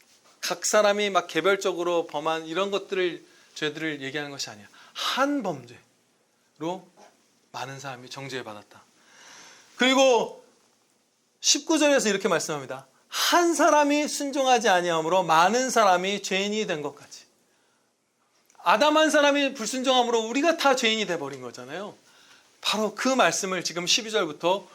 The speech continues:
주고 계시는 것이에요. 이처럼 아담과 모든 사람 사이의 특별한 관계로 인해서 아담이 범죄할 때 우리 모두가 범죄한 것이 되어버렸어요. 이것이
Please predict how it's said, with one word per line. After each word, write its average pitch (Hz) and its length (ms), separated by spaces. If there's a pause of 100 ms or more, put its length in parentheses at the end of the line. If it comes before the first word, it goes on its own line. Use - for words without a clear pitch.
(220)
주고 156 280
계시는 127 380
것이에요. 95 300 (1700)
이처럼 269 460
아담과 262 640
모든 262 420
사람 254 400
사이의 226 420
특별한 254 640
관계로 202 540
인해서 160 600 (260)
아담이 240 500
범죄할 190 500
때 208 160
우리 240 240
모두가 269 520
범죄한 208 440
것이 170 220
되어버렸어요. 123 540 (1600)
이것이 208 640